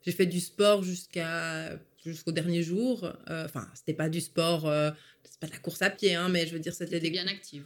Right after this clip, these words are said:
Speaker 1: Ouais, ouais, c'est, je faisais des cours de, au fitness, de renforcement musculaire, des trucs comme ça, parce que j'aimais vraiment bien faire ça.
Speaker 2: Mhm.
Speaker 1: Euh, après, il y a eu, ben, l'été. Honnêtement, j'ai fait, j'ai été, euh, dans des festivals jusqu'à trois heures du matin. Euh, j'ai, enfin,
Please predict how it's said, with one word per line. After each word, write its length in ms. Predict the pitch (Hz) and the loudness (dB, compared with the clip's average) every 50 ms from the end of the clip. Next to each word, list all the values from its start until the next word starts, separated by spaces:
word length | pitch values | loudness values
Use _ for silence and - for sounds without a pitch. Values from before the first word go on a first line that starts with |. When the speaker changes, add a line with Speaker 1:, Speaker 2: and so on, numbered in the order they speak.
| - - _ _ - | -18 -20 _ _ 6
Speaker 1:
Ouais, 140 | - 277 311 | 10 12 12
ouais, 200 | 311 254 208 175 - | 12 10 6 4 0
c'est, 140 | - 190 | -2 -4
je 60 | 175 - | -2 -2
faisais 200 | - 180 175 175 | -2 -2 0 2
des 160 | 170 180 175 | 2 2 0
cours 220 | 180 - 196 185 190 | 2 0 0 2 2
de, 60 | 180 | 2
au 80 | 170 | 2
fitness, 480 | 165 - - - - 180 170 170 175 170 | 0 -2 -6 -4 0 2 2 2 2 2
de 80 | 165 160 | 0 0
renforcement 460 | 160 156 156 165 - - 165 165 160 | -2 -2 -6 -6 -8 -6 -4 -2 0
musculaire, 580 | 160 160 156 - - - 190 175 165 165 165 | 0 -2 -2 -6 -4 -2 0 0 0 0 -2
des 80 | 165 156 | -4 -8
trucs 160 | - - _ | -10 -10 _
comme 160 | - 165 170 | -6 -6 -4
ça, 220 | 165 170 165 170 165 | -4 -2 -2 -4 -4
parce 160 | - - - | -6 -8 -8
que 80 | 147 147 | -6 -6
j'aimais 360 | 151 175 - 151 156 151 - | -6 -8 -8 -6 -6 -6 -4
vraiment 200 | - 151 165 175 | -4 -2 0 0
bien 160 | 175 175 170 | 0 0 -2
faire 180 | 165 - 160 - | -4 -4 -8 -10
ça. 300 | - - 180 185 190 226 185 180 | -6 -2 2 2 2 2 2 0
Speaker 2:
Mhm. 100 | 240 240 - - - - _ _ _ _ _ _ _ _ _ - 175 | -2 -4 -4 -10 -20 -20 _ _ _ _ _ _ _ _ _ 0 2
Speaker 1:
Euh, 300 | 165 156 156 156 151 - - | 4 4 6 4 4 4 2
après, 280 | 160 160 - 208 208 | 0 2 4 4 6
il 40 | 208 | 6
y 40 | 180 | 8
a 60 | 165 | 6
eu, 100 | 160 160 | 6 4
ben, 120 | 156 - - - | 2 0 -4 -2
l'été. 720 | 135 160 180 202 196 196 - 226 226 226 226 226 240 - - | 2 4 4 4 4 2 2 2 4 4 4 4 2 2 2
Honnêtement, 420 | 180 180 185 180 - 196 202 202 | 2 2 2 2 2 2 2 2
j'ai 180 | 190 165 156 151 | 0 0 -4 -4
fait, 380 | - - 160 151 147 147 - 151 | -4 -2 0 0 0 0 -2 -4
j'ai 140 | 156 151 147 | -6 -8 -8
été, 360 | - - - - - - - - | -8 -10 -8 -8 -6 -6 -6 -6
euh, 100 | - - | -8 -6
dans 120 | - - 151 | -6 -6 -8
des 80 | 151 | -8
festivals 600 | 131 - - - - - 196 190 196 190 190 185 | -8 -8 -10 -10 -10 -6 -2 2 2 2 4 2
jusqu'à 280 | 180 180 175 - - - | 0 -2 -4 -6 -8 -8
trois 240 | - - 180 170 165 | -6 -2 -2 -2 -2
heures 80 | 160 | -2
du 80 | 160 160 | -4 -4
matin. 680 | 170 185 185 - 214 220 214 214 214 220 220 220 214 190 - | -4 -2 -2 -2 0 0 0 -2 -2 -2 -2 -2 -4 -2 -2
Euh, 320 | 165 170 165 165 170 175 | -2 -2 -2 0 0 -2
j'ai, 300 | 170 170 160 160 156 147 - | -2 -2 -2 -2 -2 -2 0
enfin, 300 | - 175 165 160 160 | 0 0 0 0 -2